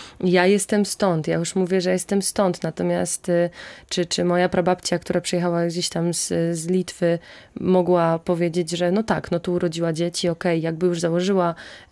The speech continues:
y, swoje życie, no ale to, to, to jest tak zmienne. I właśnie poprzez takie proste, i tutaj też taka refleksja, że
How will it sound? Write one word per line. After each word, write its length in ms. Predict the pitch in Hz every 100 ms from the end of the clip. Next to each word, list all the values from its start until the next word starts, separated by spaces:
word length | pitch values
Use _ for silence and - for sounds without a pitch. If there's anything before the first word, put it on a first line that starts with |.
| 185 170
y, 40 | 165
swoje 340 | - 214 190
życie, 340 | 185 202 175
no 160 | 165 175
ale 240 | 175 170
to, 240 | 175 190 180
to, 220 | - 185
to 140 | 185
jest 160 | 185 175
tak 160 | 202 175
zmienne. 460 | 190 190 208 202 190 - - - - - -
I 100 | -
właśnie 260 | 185 208 208
poprzez 280 | 202 190 196
takie 240 | 208 -
proste, 520 | 170 208 196 - 190
i 40 | 185
tutaj 360 | - 185 185 180 -
też 180 | 180 -
taka 240 | 185 175
refleksja, 500 | 185 180 190 - 202
że 140 | 185